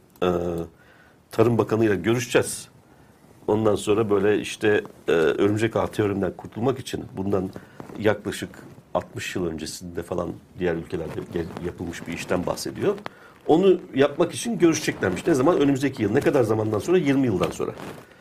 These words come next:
E, görüşeceklermiş. Tamam, çok güzel. Bunu anlıyoruz.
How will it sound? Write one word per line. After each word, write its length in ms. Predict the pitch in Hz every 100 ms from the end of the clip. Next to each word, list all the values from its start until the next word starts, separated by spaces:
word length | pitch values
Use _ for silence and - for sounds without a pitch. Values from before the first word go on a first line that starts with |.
| - - - -
E, 380 | 110 110 110 107
görüşeceklermiş. 1040 | 104 147 151 - - 90 82 196 - - - - - - - -
Tamam, 340 | 185 151 127
çok 240 | 131 165 120
güzel. 240 | 92 117 170 - - -
Bunu 200 | 123 139
anlıyoruz. 560 | 135 135 101 143 147